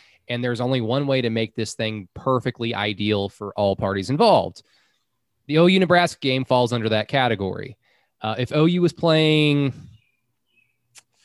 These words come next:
Rutgers, yeah, eleven A M or two thirty, you know, no, who cares? It's just a,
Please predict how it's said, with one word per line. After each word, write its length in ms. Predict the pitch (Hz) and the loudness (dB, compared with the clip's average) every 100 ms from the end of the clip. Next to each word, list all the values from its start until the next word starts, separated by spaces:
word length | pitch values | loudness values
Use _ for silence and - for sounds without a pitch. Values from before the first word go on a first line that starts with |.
| _ - - - - - _ | _ -20 -20 -20 -20 -20 _
Rutgers, 1000 | 120 123 151 160 - 107 92 - - - _ _ | -10 0 2 2 -2 -4 -4 -10 -12 -12 _ _
yeah, 380 | 254 302 208 160 - - | -2 2 4 2 -4 -4
eleven 220 | 185 175 | -2 0
A 180 | 165 151 | 0 2
M 280 | 143 143 139 | 4 4 2
or 180 | 123 117 | 0 -2
two 220 | 143 135 | -4 -2
thirty, 580 | 131 131 127 127 123 120 | 0 0 0 -2 -4 -6
you 80 | 127 | -8
know, 160 | 120 123 | -8 -6
no, 100 | 127 | -8
who 140 | 127 | -8
cares? 560 | - 117 120 120 113 104 | -2 0 2 2 0 -4
It's 160 | - | -8
just 260 | - 107 117 | -8 -6 -4
a, 160 | 107 | -4